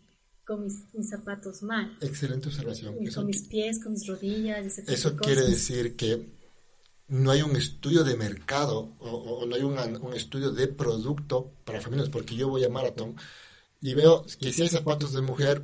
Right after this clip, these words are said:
Speaker 2: pero es por el color, no por la forma, ¿me explico? O sea, vayan, encuentra el zapato de hombre negro y el mismo de mujer moradito con blanco.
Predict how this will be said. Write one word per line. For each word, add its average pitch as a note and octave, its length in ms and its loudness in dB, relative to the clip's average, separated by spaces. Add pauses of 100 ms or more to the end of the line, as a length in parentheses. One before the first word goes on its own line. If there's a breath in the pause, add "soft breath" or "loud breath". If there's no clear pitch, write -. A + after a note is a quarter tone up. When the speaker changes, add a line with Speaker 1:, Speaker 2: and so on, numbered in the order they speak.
(140)
Speaker 2:
pero A2 540 0 (1080 loud breath)
es D3 140 0
por D#3 140 6
el C#3+ 140 2
color, B2 320 2 (380)
no B2+ 260 -2
por D3+ 160 4
la A2+ 120 0
forma, B2+ 400 -4
¿me F#2+ 60 -10
explico? A#2+ 360 -10
O - 20 -4
sea, A#2+ 140 -4
vayan, A#2+ 180 -4
encuentra C3 400 -4
el A#2 60 -2
zapato C#3 340 -2
de C3 80 0
hombre C#3+ 300 2 (240)
negro D3 340 6 (300 loud breath)
y A#2 80 -6
el A2 80 -2
mismo D3 200 2
de C3+ 100 2
mujer D3+ 440 2 (160 loud breath)
moradito A2+ 460 2
con G#2+ 160 -4
blanco. B2 480 0